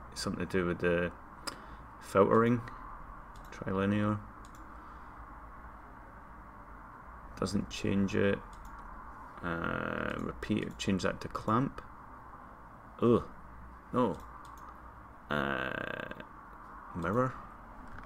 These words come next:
Sort of fixes it. Repeat is bad.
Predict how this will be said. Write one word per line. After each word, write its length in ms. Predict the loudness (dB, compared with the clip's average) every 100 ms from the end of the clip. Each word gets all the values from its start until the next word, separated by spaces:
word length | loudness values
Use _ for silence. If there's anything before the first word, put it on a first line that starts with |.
| -12 -14 -14 -14 -14 -16 -16 -16 -16 -16 -14
Sort 420 | -10 -2 4 4
of 80 | 4
fixes 500 | -2 -6 -2 -4 0
it. 120 | -2 -4 -14 -16 -16 -16 -18 -16 -16 -16 -16 -14 -14 -12 -14 -14 -14 -16 -16 -16 -16 -18 -16 -4
Repeat 320 | -2 4 6
is 140 | 6 4
bad. 500 | 6 6 6 4